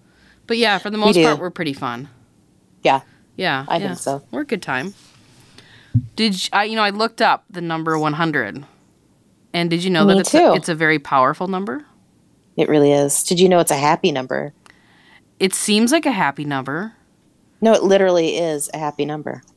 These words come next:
Speaker 1: It's literally?
Speaker 2: Mm-hmm.
Speaker 1: Why so?
Speaker 2: Because Google said it is.
Speaker 1: <laughs> Well, Google knows. Google
Speaker 2: Um,
Speaker 1: knows.
Speaker 2: Did you know that it is also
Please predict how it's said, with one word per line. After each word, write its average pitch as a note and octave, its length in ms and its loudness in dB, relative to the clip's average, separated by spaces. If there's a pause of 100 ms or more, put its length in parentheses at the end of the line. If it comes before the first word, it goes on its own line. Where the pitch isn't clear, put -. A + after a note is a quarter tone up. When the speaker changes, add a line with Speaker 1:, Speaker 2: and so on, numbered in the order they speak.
Speaker 1:
It's F3 180 -6
literally? D#3+ 560 -2 (680)
Speaker 2:
Mm-hmm. E3 420 -2 (120)
Speaker 1:
Why D#3+ 200 0
so? D3+ 400 -8 (1500)
Speaker 2:
Because - 520 -4
Google C3+ 340 2
said - 260 -4
it C#3 100 -6
is. D#3+ 340 -4 (180)
Speaker 1:
<laughs> D#4 120 0 (1120)
Well, F3+ 160 -2
Google G#3+ 500 2
knows. F3 800 0 (800)
Google G#3+ 180 4
Speaker 2:
Um, G#3 240 4
Speaker 1:
knows. D#3 540 0 (760)
Speaker 2:
Did F3+ 240 2
you G3+ 160 6
know F#3 300 6
that F3+ 160 2
it E3 80 6
is D#3 140 0
also D3+ 720 -2